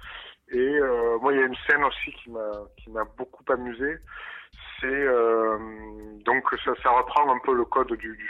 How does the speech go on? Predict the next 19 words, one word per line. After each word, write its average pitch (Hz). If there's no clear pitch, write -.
film, 110
du 113
film -
policier, 160
où 147
il 139
y 117
a, 131
euh, 110
les 107
policiers, 120
en 120
gros, 113
voilà, 107
les, 104
les, 110
le 113
héros, 120
euh, 104